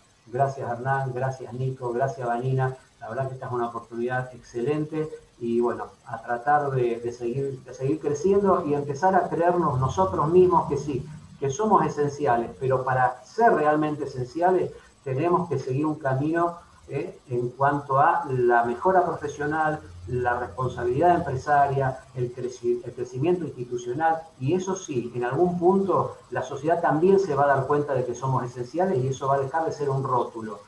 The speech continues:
¿eh? Y va a ser ya un concepto aplicado a nuestra actividad, una actividad realmente esencial. Así lo creemos nosotros, tenemos que lograr que lo crean los demás. Gracias.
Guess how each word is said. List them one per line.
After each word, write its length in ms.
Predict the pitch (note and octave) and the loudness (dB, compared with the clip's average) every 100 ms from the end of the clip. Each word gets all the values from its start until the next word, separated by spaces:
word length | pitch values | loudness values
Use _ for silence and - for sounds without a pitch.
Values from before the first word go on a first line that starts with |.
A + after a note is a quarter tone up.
| _ _ - | _ _ -10
¿eh? 200 | C3 D3+ - - | -8 -8 -14 -6
Y 100 | B2 | 0
va 120 | C#3 | 0
a 40 | |
ser 360 | C3+ D3 D3 - - | 0 0 -2 -4 -2
ya 200 | D3+ D#3 D3+ | 2 2 2
un 160 | D#3 | 0
concepto 760 | D3+ D3 C3+ - F#3+ F#3+ F#3 D3+ | 2 0 0 0 0 2 2 2
aplicado 680 | C3+ C3 B2+ D#3+ F#3 F#3 - | 0 -4 0 2 4 2 2
a 100 | C3+ | 0
nuestra 320 | C#3+ - C3+ | 0 -2 -4
actividad, 500 | B2 B2+ A#2+ A2 - | -4 0 0 0 -6
una 180 | C#3 C#3 | -4 -2
actividad 420 | C3+ C3 C3 D3+ | -2 -2 0 0
realmente 480 | C#3 B2+ C#3 C#3 D3 - | 0 -2 -2 -2 -4 -4
esencial. 480 | C3 B2+ A#2+ B2 A2 - - | -10 -8 -8 -8 -10 -12 -10
Así 220 | B2 D3 | -6 6
lo 160 | F3+ F3 | 8 8
creemos 300 | E3+ E3+ E3 | 4 2 2
nosotros, 540 | E3 F3+ C#3+ - A2 - | 2 2 2 2 -8 -8
tenemos 260 | B2+ D3+ | -2 -2
que 80 | D3 | 0
lograr 380 | D3 D3+ D#3+ D#3+ | 2 2 2 0
que 60 | C#3 | 0
lo 160 | B2 | -2
crean 260 | C3+ C3+ C3+ | 0 0 0
los 140 | A#2 | -2
demás. 280 | A#2 G2 - - _ _ _ | -4 -8 -12 -20 _ _ _
Gracias. 440 | B2+ B2 - G#2+ | 2 2 2 -8